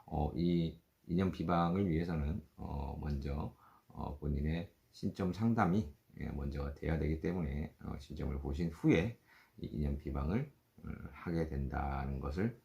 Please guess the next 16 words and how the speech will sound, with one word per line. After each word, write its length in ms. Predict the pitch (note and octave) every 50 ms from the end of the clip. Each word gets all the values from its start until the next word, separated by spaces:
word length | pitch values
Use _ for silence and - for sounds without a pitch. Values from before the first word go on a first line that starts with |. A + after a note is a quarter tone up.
| _ _ _ _ _ - -
음, 200 | C2 B1+ B1+ - -
알아두시고 1040 | - - D#2 D2+ D2 D2 - - D2 - - D2+ C#2+ C#2+ C2+ - A#2 C3+ C3+ - - - C#2+
연락을 380 | C#2+ C#2+ C#2+ D2 C#2+ C#2+ D2 D2
주셨으면 460 | - D#2 D2 C2+ C#2 - - E2+ A2+
좋겠습니다. 500 | A2 - - - D#2 - - - - - - - _ _ _ - - - - - - - - -
자, 200 | - A2+ G#2 F2 C#2+ - - - - - - - _ _ -
오늘, 380 | G#2+ A2+ A#2 A2+ A2 - - _ _ _ _ _ _ _ _ _ _ _ _ _ _ _ _ _ _ _ _ _ _ _ _ - - - - - - - - -
어, 200 | D#2 E2 E2 -
일요일인데, 680 | - F2+ F#2+ G#2+ G#2+ G2+ F#2+ E2 D2+ D#2+ G2+ C3+ C3+ - - - -
음, 320 | E2+ E2 D#2+ D#2+ D#2+ D#2 D#2
저는, 420 | - D#2+ D#2+ D#2+ D#2 D#2 D#2 D#2 D2+ - _ _ _ - - _ _ _ _ _ _ -
어, 580 | - D2 C#2+ C#2 C#2 C#2 C#2 C2+ C2+ C#2 C#2+ D2
지금 240 | - - D2 C#2+ C#2
잠을 240 | - D2 D2+ D#2+ D#2
못 140 | C#2+ C#2+
자고, 420 | C#2+ D#2 D2+ D2 E2 F2 E2+ -